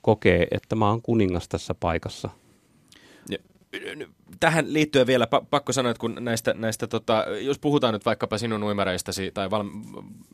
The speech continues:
Speaker 2: uimareista, joita valmennat, jotka ovat hyvin lähellä maailman huippua ja, ja äärimmäisen kilpailussa lajissa. Ja, ja, ja sitten t-, tulee esimerkiksi niin kuin, ö,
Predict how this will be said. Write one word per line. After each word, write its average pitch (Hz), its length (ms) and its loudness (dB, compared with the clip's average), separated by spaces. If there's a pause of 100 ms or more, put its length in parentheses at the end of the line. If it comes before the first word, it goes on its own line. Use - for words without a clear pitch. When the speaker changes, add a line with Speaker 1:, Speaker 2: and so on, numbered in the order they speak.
(140)
Speaker 2:
uimareista, 104 460 -4
joita 92 180 -4
valmennat, 101 400 -2
jotka 98 240 -6
ovat 113 380 2 (180)
hyvin 143 260 2
lähellä 113 300 0
maailman 95 340 -6
huippua 90 460 -4
ja, 65 360 -8
ja 87 80 -8 (300)
äärimmäisen 101 760 2
kilpailussa 80 680 -8
lajissa. 78 420 -8 (540)
Ja, 95 280 0
ja, 87 220 -6
ja 90 160 -6
sitten 98 520 -6 (540)
t-, 123 180 -12
tulee 131 340 4
esimerkiksi 95 520 -4
niin 95 140 -6
kuin, 92 220 -8 (640)
ö, 85 300 -4